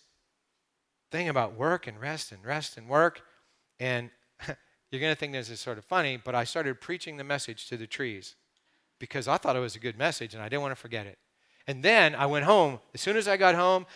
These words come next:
and I changed my schedule, I wrote the message out, put it down on paper so that I would remember it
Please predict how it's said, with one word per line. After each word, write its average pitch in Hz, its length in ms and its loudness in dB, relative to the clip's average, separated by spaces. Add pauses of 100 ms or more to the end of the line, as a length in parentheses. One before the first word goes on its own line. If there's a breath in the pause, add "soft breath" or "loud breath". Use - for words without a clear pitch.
and 135 100 0
I 147 80 8
changed 190 340 2
my 175 140 2
schedule, 135 480 2 (160 loud breath)
I 151 120 8
wrote 175 260 6
the 165 40 -4
message 151 400 2
out, 143 380 6
put 175 140 -2
it 170 80 2
down 170 180 8
on 151 140 4
paper 160 460 2 (160 loud breath)
so - 180 4
that 151 140 12
I 147 100 12
would 143 140 6
remember 147 440 6
it 120 80 4